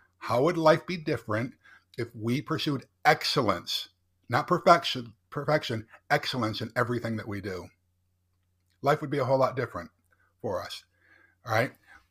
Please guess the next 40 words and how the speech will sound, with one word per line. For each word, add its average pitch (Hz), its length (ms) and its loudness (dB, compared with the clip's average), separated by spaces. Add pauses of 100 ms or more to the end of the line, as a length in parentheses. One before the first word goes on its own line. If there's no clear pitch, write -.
So 147 220 6
if 139 160 0
you 160 80 2
know 180 240 6
that 214 80 10
I'm 156 80 8
just 147 160 -2
doing 151 160 4
an 127 160 0
excellent 160 560 -2
job 135 400 2
today, 151 380 0
I'm, 120 260 -4
I'm 117 140 -2
gonna 117 120 -2
go 127 160 0
to 123 80 -2
the 120 60 0
gym, 139 240 -2
I'm 127 80 4
gonna 113 120 0
perform 123 260 -2
in 113 60 -2
an 113 100 -8
excellent 131 380 -4
fashion, 135 520 0 (240)
this 107 160 -4
conversation 131 640 0
I'm 143 100 0
gonna 135 140 -2
have, 131 260 2
I 104 60 2
go 113 100 0
on 117 60 0
this 113 100 -2
podcast, 120 480 0
I'm 120 80 -4
gonna 113 100 -6
do 113 140 -2
the 107 160 -6